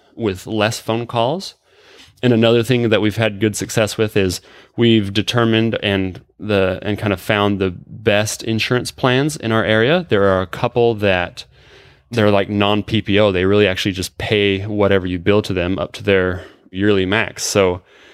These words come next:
it's a hundred percent of our office fee, and we pull a report of all of the patients that have these plans, and we like to call and, and try to get them, of course, scheduled as soon as possible.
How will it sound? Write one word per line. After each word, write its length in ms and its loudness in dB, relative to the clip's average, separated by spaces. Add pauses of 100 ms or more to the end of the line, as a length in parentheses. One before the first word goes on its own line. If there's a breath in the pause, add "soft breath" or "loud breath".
(160 loud breath)
it's 140 -4
a 80 4
hundred 340 -2
percent 300 -2
of 100 -2
our 140 2
office 360 -2
fee, 320 -2
and 200 -4
we 140 0
pull 340 2
a 60 0
report 400 0
of 120 -8
all 280 2
of 40 -2
the 60 -8
patients 600 -4 (200)
that 160 0
have 320 -4 (120)
these 260 0
plans, 580 -2 (500 soft breath)
and 140 2
we 80 2
like 200 2
to 60 -2
call 480 2
and, 300 -6
and 160 -6
try 180 -2
to 320 -4
get 180 -4
them, 220 -4
of 160 -14
course, 220 -4
scheduled 360 -4
as 100 -8
soon 140 -8
as 80 -10
possible. 560 -10